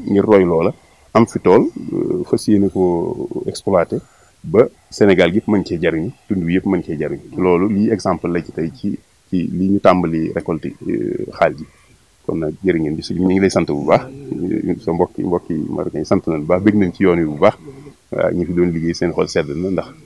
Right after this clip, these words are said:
euh, bu mënee liggéey wala ñu mënee ci yëpp ci sa,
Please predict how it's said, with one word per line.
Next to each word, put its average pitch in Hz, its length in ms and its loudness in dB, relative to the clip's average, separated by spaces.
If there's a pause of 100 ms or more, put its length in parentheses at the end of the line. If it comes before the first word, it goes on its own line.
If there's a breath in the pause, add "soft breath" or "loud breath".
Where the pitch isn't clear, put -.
(140)
euh, - 440 -6 (840 soft breath)
bu 90 160 -4
mënee 107 320 8
liggéey 90 300 2
wala 90 180 4
ñu 90 120 0
mënee 87 200 0
ci - 140 -10
yëpp 98 200 0
ci 101 100 -4
sa, 95 120 0